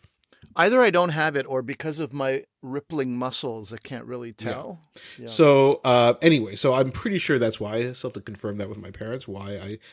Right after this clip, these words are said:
Speaker 2: I, uh, uh, am vaccinated against smallpox. But anyway, but what happens,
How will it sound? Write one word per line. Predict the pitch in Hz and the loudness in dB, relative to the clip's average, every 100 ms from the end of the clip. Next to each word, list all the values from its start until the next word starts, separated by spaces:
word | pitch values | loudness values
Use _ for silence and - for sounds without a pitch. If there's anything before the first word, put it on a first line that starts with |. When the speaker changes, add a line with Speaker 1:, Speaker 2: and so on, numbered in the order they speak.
| _ - | _ -16
Speaker 2:
I, | |
uh, | - | -14
uh, | - 104 - | -12 -14 -8
am | 110 | -8
vaccinated | 98 101 - 98 98 | -6 -10 -10 -10 -8
against | 98 - | -10 -12
smallpox. | 104 104 - 120 127 | -12 -8 -4 -4 -2
But | - 156 | 4 6
anyway, | 151 101 - - - - _ _ _ _ _ | 6 2 -12 -20 -20 -20 _ _ _ _ _
but | 190 | 2
what | 170 165 | 4 4
happens, | - 196 254 - 190 156 - | 2 -2 -4 -2 -2 -2 -8